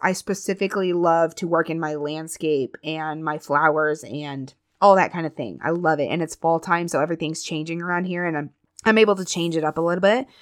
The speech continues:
And I love doing that. And I'm able to spend more time doing that. I'm able to break away and say, "Okay, I need a break from my computer. I need a break from what I'm doing. I'm gonna go spend thirty minutes. I've only got thirty minutes 'cause I know I'm scheduled to do this next thing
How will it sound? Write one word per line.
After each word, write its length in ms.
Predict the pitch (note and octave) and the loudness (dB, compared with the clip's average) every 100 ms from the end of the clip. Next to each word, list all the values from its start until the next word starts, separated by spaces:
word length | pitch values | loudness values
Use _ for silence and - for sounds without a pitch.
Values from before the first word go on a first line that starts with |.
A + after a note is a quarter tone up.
| _ - | _ 4
And 100 | A#3 | 8
I 120 | F#3+ | 8
love 340 | G#3+ G#3 G#3+ F#3 | 8 8 6 8
doing 300 | G3+ F#3+ F3 | 6 6 4
that. 260 | C#3+ B2+ - | 4 4 0
And 100 | A3+ | -4
I'm 120 | A3+ | -2
able 240 | A#3+ B3+ | 0 0
to 80 | B3 | -2
spend 300 | - A#3 A3 | -2 0 2
more 160 | G3+ G3+ | 2 0
time 400 | - G3 G3 G3 | -2 -2 0 2
doing 240 | G3 G3 | 2 2
that. 120 | F#3 | 0
I'm 60 | F3+ | 2
able 280 | E3 G#3 G#3 | 0 0 0
to 120 | G#3 | -2
break 320 | F3+ F3+ F#3 | 4 4 4
away 380 | F3+ F3 F3 E3+ | 4 4 4 2
and 100 | D#3+ | 4
say, 140 | E3+ | 4
"Okay, 340 | E3+ G3+ G#3 E3+ | 4 4 2 2
I 80 | |
need 160 | F3 F3 | 0 -2
a 40 | |
break 220 | E3+ F3 E3+ | 0 0 0
from 120 | F#3 | -2
my 120 | F3 | -2
computer. 420 | F3+ E3+ F#3 F3 | -4 -4 -2 -2
I 40 | E3+ | -2
need 160 | F3+ | -4
a 60 | F3 | 0
break 240 | F3 E3 | 2 2
from 160 | - E3+ | -2 0
what 120 | D#3 | 0
I'm 140 | D3+ | 0
doing. 260 | E3 E3+ E3 | 0 0 0
I'm 120 | E3 | -2
gonna 240 | E3 F3 F3 | -2 -2 0
go 120 | F3+ | 0
spend 380 | - F#3+ E3+ - | 0 -2 -2 0
thirty 300 | F#3+ G3+ C4 | 0 2 2
minutes. 280 | C#4 E3 | 2 0
I've 120 | D3 F#3+ | 0 0
only 180 | B3+ | 4
got 180 | C#4 A3+ | 4 4
thirty 240 | C#4+ D#4+ D4+ | 6 4 4
minutes 340 | D#4+ D4+ - | 2 2 0
'cause 120 | B3+ | 4
I 120 | A#3 | 4
know 360 | A3 A3 C4+ C4 | 6 6 8 8
I'm 140 | A3 | 6
scheduled 440 | G3 A3 A3 A#3 G3+ | 4 2 4 2 -2
to 100 | G3+ | -4
do 160 | G#3 G3 | -4 -2
this 240 | F#3 - | -2 0
next 380 | F#3+ F3 - - | 2 2 -2 -2
thing 540 | C#4+ F4 F#3+ D#3 E3+ | 2 4 4 2 0